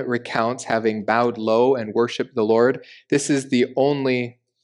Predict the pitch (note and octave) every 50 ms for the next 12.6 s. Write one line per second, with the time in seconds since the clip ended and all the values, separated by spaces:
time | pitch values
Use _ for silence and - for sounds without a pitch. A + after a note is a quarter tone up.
0 | _ _ _ _ _ _ _ _ _ _ _ _ _ - A#2 A2+ A2 G#2+ G#2 -
1 | - - - - D3 E3 E3+ E3 - - - A#2 A2 A2+ B2+ - - C#3 B2 A#2
2 | A2 - G2+ - - - - D#3 C#3 A#2+ A2+ A2+ A2+ - - B2 A2+ A2 A2 G#2
3 | - - C3 A#2 - - A#2 - A#2+ A2 G#2+ G#2 A2+ G#2+ A2 G#2+ G#2 - - A2
4 | A2+ A#2 B2 B2 - A#2 G#2+ G#2 - - G#2 G2 F#2+ G2+ B2+ - - _ - G#2
5 | G#2 G#2 G#2+ - - G#1 G#1+ - - _ _ - - - - _ _ - A#2+ A#2+
6 | A#2 A#2+ A#2+ C3 A2+ - - B2 A#2 A#2+ A2+ A2 A2+ - - A#2 A2 A2 G#2+ G#2+
7 | A2 C3+ - - - A2 G#2 A#2+ A2 G#2 - - G#2+ F#2+ G2+ B2+ D3+ - _ _
8 | _ _ _ _ _ _ - A2+ - - A#2 A2 - - - B2 B2 A#2+ B2 A#2
9 | A#2+ A#2 A#2 A#2 - A2+ A2+ A2+ G#2+ - G#2+ - - - B2 A#2+ A2 G2+ G#2 A2+
10 | A#2+ G#2+ A2 A2+ G#2+ A2 G#2+ - A2+ A2 G#2+ G#2+ A2 - - A2+ G#2 G#2 - G#2
11 | G#2 G#2 G#2 A2 A2 A2 - - - - - G#2+ G#2 A2+ G2 G2 - _ - B2
12 | - G2+ G2+ G2+ G#2 G2 G2+ G2+ C3 - - -